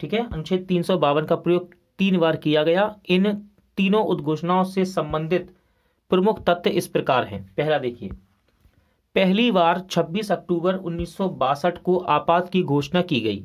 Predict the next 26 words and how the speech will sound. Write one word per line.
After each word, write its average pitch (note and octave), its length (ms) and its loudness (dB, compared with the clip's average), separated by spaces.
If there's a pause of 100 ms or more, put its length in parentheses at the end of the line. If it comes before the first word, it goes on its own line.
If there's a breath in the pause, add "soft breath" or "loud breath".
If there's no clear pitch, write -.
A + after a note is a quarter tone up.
इसका E3+ 240 0
कारण E3 340 -2
था E3 280 0
सितंबर F3 520 -2
उन्नीस E3+ 300 -4
सौ E3 120 2
बासठ C#3 380 0
में F#3 220 2
चीन F#3 320 0
ने F3 140 2
नेफा C#3+ 480 0 (840 soft breath)
यानी D#3+ 320 2
कि G#3 180 -2
नॉर्थ F#3+ 720 2
ईस्ट F#3 300 0
फ्रंटियर F#3 640 0
एजेंसी D3+ 580 0 (120)
नेफा, D3 540 0 (100)
ठीक E3 140 2
है, A3 100 2 (580 loud breath)
क्षेत्र F#3+ 260 0
पर F#3+ 140 0
आक्रमण D#3 580 0
कर D3+ 160 0
दिया A#2+ 240 0
था। G2+ 340 -14